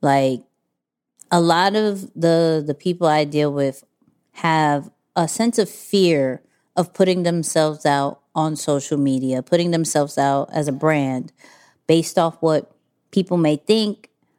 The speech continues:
based off, uh, failure, based off so many different things, right? And I'm like,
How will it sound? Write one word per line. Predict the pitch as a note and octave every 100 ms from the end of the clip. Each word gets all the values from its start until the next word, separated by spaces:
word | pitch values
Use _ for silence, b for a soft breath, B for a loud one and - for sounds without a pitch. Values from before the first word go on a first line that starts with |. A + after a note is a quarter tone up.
| _
based | D#3+ E3 - -
off, | C#3+ C#3+ D3 - _ -
uh, | D3 B2
failure, | - - F#3+ G3+ F#3+ F3+ F3+ F3 F3 - _ _ -
based | D3 D#3 D3+ - D3
off | C#3+ C#3+ C#3 -
so | - A#3+
many | A#3+ A3 G3
different | F3+ F3 E3 -
things, | C#3 B2 C#3+
right? | C#3+ C3+ C3+ - b b b b b G3
And | F#3+ F#3 F3 F3 E3 - _ _ _ _ _ -
I'm | F#3 A#3+ G#3+
like, | F3+ D#3+ D3 C#3+ -